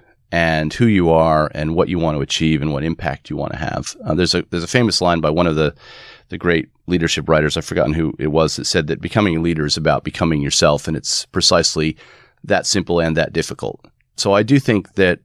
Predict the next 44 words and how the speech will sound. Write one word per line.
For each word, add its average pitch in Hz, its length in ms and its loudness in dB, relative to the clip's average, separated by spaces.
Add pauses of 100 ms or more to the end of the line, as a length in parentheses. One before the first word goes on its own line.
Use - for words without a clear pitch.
uh, 85 260 0
a, 82 80 -2 (180)
and 90 100 0
I 90 40 -2
talk 123 180 0
about 95 120 0
this 80 140 -8
in 85 60 -2
the 78 60 -2
book 82 320 0
as 80 160 -8
well, 87 340 4
that 76 200 -4 (400)
there 101 260 4
is 113 300 2
a 90 120 0
really 113 360 4
important 87 340 0
part 87 180 2
of 76 60 -4
leadership 80 420 -2
that 80 140 2
is 78 420 2 (340)
becoming 104 480 0
clear 98 320 0
on 78 120 0
who 98 140 2
you 92 260 2
are, 85 180 4
what 85 180 2
you're 90 160 2
about, 80 360 2
why 85 200 4
you're 87 220 -2
there, 80 460 2 (580)
and 87 400 0 (360)
both 101 240 2
internal 113 460 2
and 85 160 -2
external 87 460 -2
self-awareness. 78 840 0
So 82 240 0
internal 135 440 4
self-awareness, 85 760 2